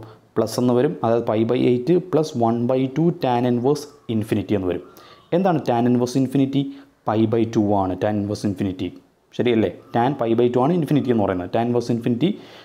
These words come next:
pi by two ആണ്. ഇനി അത് കാൽക്കുലേറ്റ് ചെയ്യുക. ഇവിടെ one by two into pi by two എന്താ വരും? Pi by four എന്ന് വരും. അതായത് pi by eight plus pi by four that is equal to three pi by eight എന്ന് വരും. ഇതാണ് സൊല്യൂഷൻ എന്ന് പറയുന്നത്. ഓക്കെ, അതായത് ഇവിടെ കിട്ടിയത് ഒരു ഫൈനൈറ്റ് വാല്യൂ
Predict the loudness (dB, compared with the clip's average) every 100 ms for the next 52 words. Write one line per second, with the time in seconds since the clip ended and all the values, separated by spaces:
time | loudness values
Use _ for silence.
0 | -6 -2 2 2 2 0 -2 -6 -2 2
1 | 2 2 0 0 2 4 2 2 -4 -20
2 | -16 -4 -2 -2 -2 0 0 0 2 2
3 | 2 2 2 2 2 2 0 0 0 2
4 | 2 0 0 2 0 0 0 0 0 0
5 | 2 2 2 0 0 0 0 -2 -2 2
6 | 2 2 0 -2 -6 -18 -20 -6 -2 2
7 | 2 2 0 0 0 0 0 -2 0 0
8 | 2 0 2 2 2 0 -6 -20 _ -2
9 | 0 0 -4 -8 -8 -6 -6 -6 -8 -8
10 | -8 -10 -14 -12 -4 -4 -4 -12 -6 -2
11 | 0 0 -2 -2 0 2 2 0 0 0
12 | 0 0 0